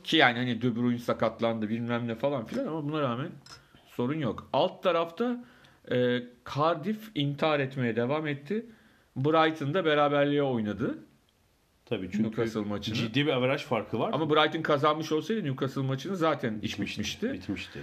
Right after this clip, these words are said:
Speaker 1: Şimdi de iki maç, dört puan artı averaj farkı.
Speaker 2: Evet.
Speaker 1: Yani artık
Speaker 2: Ve Cardiff'in dört puan olması da yetmedi. İki maçı kazanması lazım.
Speaker 1: Tabii yani Cardiff'in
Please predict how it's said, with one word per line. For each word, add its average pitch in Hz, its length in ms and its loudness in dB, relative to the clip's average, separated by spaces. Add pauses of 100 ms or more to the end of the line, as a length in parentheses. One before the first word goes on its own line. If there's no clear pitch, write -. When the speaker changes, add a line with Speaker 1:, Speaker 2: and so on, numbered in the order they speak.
(100)
Speaker 1:
Şimdi 190 460 0
de 202 160 2
iki - 240 -4
maç, 185 380 0
dört 190 320 2
puan 170 240 2
artı 165 320 2
averaj 160 380 2
farkı. 90 440 -2 (240)
Speaker 2:
Evet. 82 120 -16
Speaker 1:
Yani 98 300 2
artık 127 360 0 (200)
Speaker 2:
Ve - 120 -8
Cardiff'in 135 580 0 (340)
dört 120 240 2
puan 143 120 4
olması 143 280 0
da 135 40 4
yetmedi. 107 380 -2
İki 190 160 0
maçı 156 200 0
kazanması 131 520 0
lazım. 98 220 -2
Speaker 1:
Tabii 107 300 2
yani 104 340 2
Cardiff'in 143 640 0